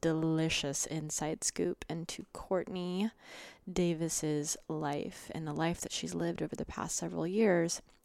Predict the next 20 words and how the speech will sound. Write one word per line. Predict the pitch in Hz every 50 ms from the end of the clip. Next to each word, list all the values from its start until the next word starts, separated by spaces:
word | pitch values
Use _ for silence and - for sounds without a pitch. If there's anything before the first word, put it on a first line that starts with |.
| _ -
as | 185 175
she | - - 190 185
has | 175 170
been | 170 170 165 165 165
diving | 165 160 160 156 160 160 160 160 160 160 - - - - - - - - - - - _
very | 185 175 208 226 233 226 214
deep | 180 - 175 165 151 - - -
into | 180 175 170 165
yoni | 175 170 165 160 160 165 175 175 175 170 -
exploration | - - 160 - - - - - 143 156 - 175 175 - - 151 143 147 151 160 - - -
and | - 170 165
the | 165
trauma | - - - - 180 175 175 170 165
that | 160 156 -
we | 160 160
store | - - - 180 175 170 165 160
within | 160 - - 165 165 160
the | 160
womb | 165 170 170 170 175 170
space, | - - - 151 147 147 156 - - -